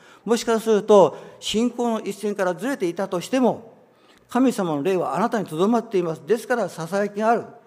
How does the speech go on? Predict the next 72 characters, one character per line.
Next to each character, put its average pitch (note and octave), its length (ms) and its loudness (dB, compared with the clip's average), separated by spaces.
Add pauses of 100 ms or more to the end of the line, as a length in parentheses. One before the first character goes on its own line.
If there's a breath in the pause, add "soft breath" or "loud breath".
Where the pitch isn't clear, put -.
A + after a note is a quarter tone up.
(280 soft breath)
で C4 120 2
す G#3+ 80 -8
か A3+ 100 2
ら、 E3 300 0 (260 loud breath)
自 G3+ 120 -12
分 A3+ 160 -4
は A3 120 0
行 F#3 100 -10
か A#3 100 -4
な B3+ 160 -4
き G#3 80 -8
ゃ F#3+ 60 -6
な、 F#3 220 -8 (220 loud breath)
あ G3 100 4
る A#3+ 80 2
い A3 40 0
は G#3 140 4
自 E3 160 -4
分 A3 160 -4
は A3+ 100 0
何 C4 180 0
と B3 60 -10
か G3+ 80 -4
し F#3+ 80 -6
な A3+ 120 -2
き G#3 60 -4
ゃ F#3+ 40 0
な F3+ 80 -2
っ F#3 40 -4
て、 C#3+ 240 -8 (300 loud breath)
自 F#3+ 140 -6
分 A#3+ 140 0
自 G3+ 240 -6
身 F#3 120 -4
の G#3+ 160 2
マ E3+ 180 0
ン G#3 40 0
ネ A3 100 0
リ G#3+ 60 -2
化 G#3+ 180 2
を G3+ 120 4
何 A3 180 0
と - 80 -10
か G3+ 80 -2
し - 100 -6
な A3 80 -4
き G3+ 80 -6
ゃ E3+ 40 -2
な F#3 80 0
っ - 20 -12
て E3 80 -4
思 F#3+ 200 0
い A3 40 0
な A3 120 -2
が G#3+ 80 -2
ら、 A3+ 240 0 (720 loud breath)
植 G#3 160 4
え C4+ 40 6
替 B3+ 180 -2
わ B3+ 120 2
き B3 100 -2
を A3+ 40 4
持 A#3+ 120 2
っ A#3 40 -6
て - 160 -12
い、 G#3+ 340 -6
い G#3 100 0
る A#3+ 240 -2 (340)
は F3 320 -6
ず B3+ 180 -4
で B3 120 -2
す。 - 140 -16